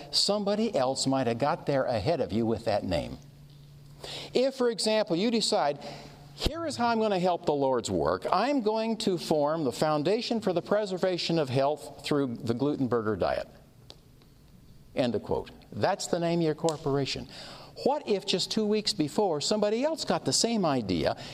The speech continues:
and you go to register your corporation, and there the thing sits already formed in somebody else's name, Foundation for the Preservation of Health through the Glutenberger Diet? You inquire of the Secretary of State, you reserve a name in advance so you know it's good,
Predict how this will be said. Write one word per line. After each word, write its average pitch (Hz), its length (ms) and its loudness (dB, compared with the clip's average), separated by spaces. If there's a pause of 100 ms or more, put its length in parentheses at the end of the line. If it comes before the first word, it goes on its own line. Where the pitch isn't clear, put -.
(120)
and 202 140 2
you 277 120 0
go 262 140 2
to 214 80 -2
register 190 400 0
your 160 140 2
corporation, 165 680 2
and 180 80 2
there 240 140 2
the 208 100 0
thing 196 220 2
sits 196 320 0
already 180 380 2
formed 214 380 0
in 160 60 0
somebody 143 400 2
else's 127 400 0
name, 202 240 2
Foundation 139 580 0
for 143 140 0
the 120 80 0
Preservation 104 680 0
of 87 100 -2
Health 156 340 -2 (200)
through 147 160 0
the 131 100 0
Glutenberger 127 680 0
Diet? 113 360 0 (500)
You 233 320 2
inquire 277 880 0
of 143 200 0
the 113 100 0
Secretary 117 800 0
of 101 100 0
State, 110 300 0
you 147 200 2
reserve 143 640 0
a 175 80 2
name 156 460 0
in 139 300 0
advance 113 500 0
so - 140 0
you 110 200 0
know 120 260 2
it's - 140 -2
good, 90 360 -2